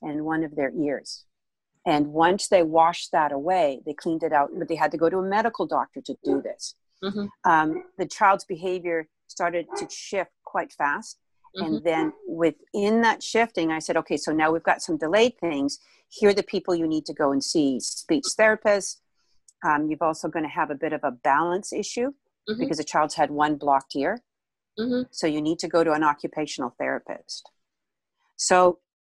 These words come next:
Speaker 1: even though your child may check all those boxes,
Speaker 2: Mm-hmm.
Speaker 1: it's still not, may not be what's going on.
Speaker 2: Mm-hmm.
Speaker 1: And, and so for me, even though we need to be very proactive and,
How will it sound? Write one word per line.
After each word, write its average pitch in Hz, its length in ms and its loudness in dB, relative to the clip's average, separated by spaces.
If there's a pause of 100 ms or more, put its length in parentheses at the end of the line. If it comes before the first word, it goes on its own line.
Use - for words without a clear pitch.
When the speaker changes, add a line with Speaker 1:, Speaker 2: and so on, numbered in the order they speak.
(680)
Speaker 1:
even 254 520 2
though 220 160 6
your 180 140 2
child 185 360 2
may 156 120 -4
check 180 320 -2 (140)
all 156 180 2
those 156 200 -8
boxes, 160 640 0 (300)
Speaker 2:
Mm-hmm. 202 240 -6
Speaker 1:
it's 175 200 -6
still 202 320 -2
not, 196 300 -2 (380)
may 175 260 -2
not 175 480 -4
be 156 360 -4 (200)
what's - 300 0
going 139 340 -2
on. 120 280 -2 (640)
Speaker 2:
Mm-hmm. 175 320 -10 (400)
Speaker 1:
And, 143 540 2 (180)
and 156 160 0
so 160 280 0
for - 160 -4
me, 190 280 2 (640)
even 240 300 6
though 233 100 6
we 208 160 2
need 185 260 0
to 220 80 -6
be 175 120 0
very 165 220 2
proactive 156 640 0 (120)
and, 151 320 -6